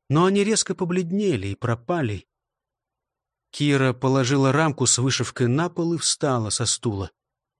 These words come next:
"Надо будет выйти утром", сказала она. "Я приготовлю еду". Мэтти всё ещё не оправился от увиденного.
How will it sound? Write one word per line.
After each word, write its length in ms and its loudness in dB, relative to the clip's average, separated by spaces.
"Надо 260 4
будет 320 -2
выйти 300 0
утром", 360 0
сказала 480 -2
она. 240 -8
"Я 160 2
приготовлю 520 0
еду". 340 -4
Мэтти 720 -2
всё 240 2
ещё 300 2
не 100 4
оправился 640 0
от 100 -8
увиденного. 540 -2